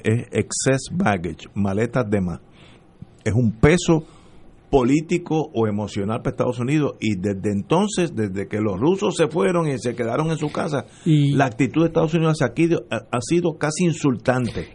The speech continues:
Speaker 2: ¿Y tú crees que eso, esa actitud nueva de Estados Unidos tie-, puede tener algo que ver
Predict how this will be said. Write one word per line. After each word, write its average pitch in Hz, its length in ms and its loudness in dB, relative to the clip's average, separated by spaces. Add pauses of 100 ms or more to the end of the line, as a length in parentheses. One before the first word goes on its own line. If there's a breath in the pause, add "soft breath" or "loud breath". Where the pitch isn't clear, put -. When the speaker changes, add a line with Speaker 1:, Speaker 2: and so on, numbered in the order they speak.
Speaker 2:
¿Y 139 60 -4
tú 147 80 4
crees 170 180 10
que 190 100 4
eso, 196 220 8
esa 170 260 4 (260)
actitud 139 420 2
nueva 160 200 10
de 156 60 8
Estados 151 300 2
Unidos 160 260 6
tie-, 143 220 4
puede 160 300 10
tener 160 420 8 (140)
algo 143 320 6
que 151 180 8
ver 156 240 10